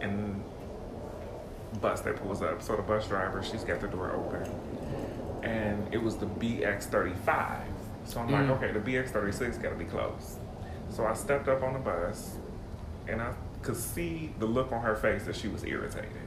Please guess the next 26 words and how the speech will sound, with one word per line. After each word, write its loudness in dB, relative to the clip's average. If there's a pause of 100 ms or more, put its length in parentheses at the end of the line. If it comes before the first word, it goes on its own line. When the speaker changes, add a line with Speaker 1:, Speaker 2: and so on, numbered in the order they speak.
(680)
Speaker 2:
Okay. 2 (140)
Speaker 1:
So -2
I'm 0
like, -2
you -4
know, -2 (180)
"Hello, 0
how 4
are -2
you?" 0
'Cause 0
I'm 4 (140)
always, 8
if 0
you 4
have 8
a 8
question, 4
do 4
not 6 (200)
start 8
with 4
your 4
question. 0 (500)
Say 10
hello. 6